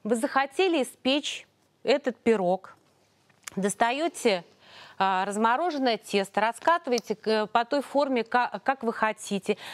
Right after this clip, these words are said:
выкладываете на тесто, не размораживая вот этот вот крем, просто с пергамента переворачиваете, снимаете пергамент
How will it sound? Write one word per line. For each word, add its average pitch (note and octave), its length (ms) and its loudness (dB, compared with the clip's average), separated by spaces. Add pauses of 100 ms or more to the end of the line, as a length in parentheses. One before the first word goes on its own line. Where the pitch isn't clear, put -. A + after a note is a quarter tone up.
(180)
выкладываете B3+ 1300 0 (280)
на B3+ 220 2
тесто, B3 640 0
не C4+ 540 4
размораживая B3 920 0
вот G3 200 -2
этот C#4+ 320 0
вот A#3+ 160 0
крем, G3 400 0 (100)
просто F4 400 0
с - 80 -6
пергамента A3+ 760 0
переворачиваете, D#4 1160 0
снимаете C#4 720 2
пергамент C#4+ 760 0